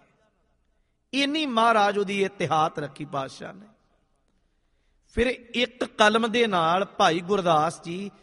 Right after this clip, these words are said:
ਸਿਰਫ ਇੱਕੋ ਹੀ ਅੰਗ ਗੁਰੂ ਗ੍ਰੰਥ ਸਾਹਿਬ ਦਾ ਲਿਖਦੇ ਆ। ਉਹ ਇਸ ਕਰਕੇ ਵੀ ਜਦੋਂ ਲਿਖਦੇ ਆ, ਕਲਮ ਦਾ ਮੂੰਹ ਥੋੜ੍ਹਾ ਬਹੁਤਾ ਘਿਸ ਕੇ ਚੌੜਾ ਹੁੰਦਾ,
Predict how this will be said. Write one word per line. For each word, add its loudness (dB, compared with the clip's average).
ਸਿਰਫ -8
ਇੱਕੋ -6
ਹੀ 0
ਅੰਗ 4
ਗੁਰੂ -4
ਗ੍ਰੰਥ -4
ਸਾਹਿਬ -4
ਦਾ -6
ਲਿਖਦੇ -14
ਆ। -20
ਉਹ 2
ਇਸ 0
ਕਰਕੇ -2
ਵੀ -4
ਜਦੋਂ -2
ਲਿਖਦੇ -4
ਆ, -4
ਕਲਮ 2
ਦਾ 4
ਮੂੰਹ -4
ਥੋੜ੍ਹਾ 0
ਬਹੁਤਾ 0
ਘਿਸ -6
ਕੇ -4
ਚੌੜਾ -2
ਹੁੰਦਾ, -8